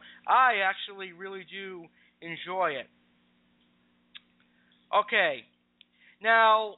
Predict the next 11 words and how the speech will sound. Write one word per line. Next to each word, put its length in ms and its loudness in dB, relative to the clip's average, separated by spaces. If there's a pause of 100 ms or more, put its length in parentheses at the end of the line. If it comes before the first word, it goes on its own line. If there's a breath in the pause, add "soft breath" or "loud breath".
I 140 -10
want 160 0
to 160 -16
tell 160 -4
you 320 -12
a 120 -10 (260)
little 260 -2
bit 240 0 (720 soft breath)
of 340 6
a 220 4 (140)
personal 420 -6